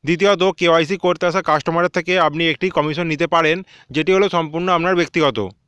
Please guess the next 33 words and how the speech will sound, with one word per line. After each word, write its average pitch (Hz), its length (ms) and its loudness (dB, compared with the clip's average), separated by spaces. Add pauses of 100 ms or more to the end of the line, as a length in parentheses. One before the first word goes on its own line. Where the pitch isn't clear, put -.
(760)
তিন 180 180 0
নম্বর, 190 280 0
যদি 165 260 0
আপনার 160 280 2
মাধ্যমে 175 360 0
অনেক 165 240 0
সংখ্যক 190 300 -2
কেওয়াইসি 170 720 0
অর্থাৎ 151 380 0
Paytm 170 280 -2
পেমেন্ট 165 240 -2
ব্যাংক 180 180 -2
ওপেন 180 220 0
হয়, 156 260 2 (220)
তাহলে 165 320 4
আপনি 175 280 2
পেয়ে 165 200 0
যেতে 160 220 0
পারেন 175 420 0
গ্রাহক 135 300 2
সেবা 175 220 2
কেন্দ্র 160 480 0
অর্থাৎ 170 360 -2
কাস্টমার 156 400 0
সার্ভিস 160 380 0
পয়েন্ট, 127 360 -2 (440)
যেখানে 170 440 0
আপনি 160 420 0 (140)
সমস্ত 175 440 -2
ডিপোজিট 160 580 0
এবং 170 180 0 (120)
উইথড্রয়ালের 160 500 2
ক্ষেত্রে 165 480 0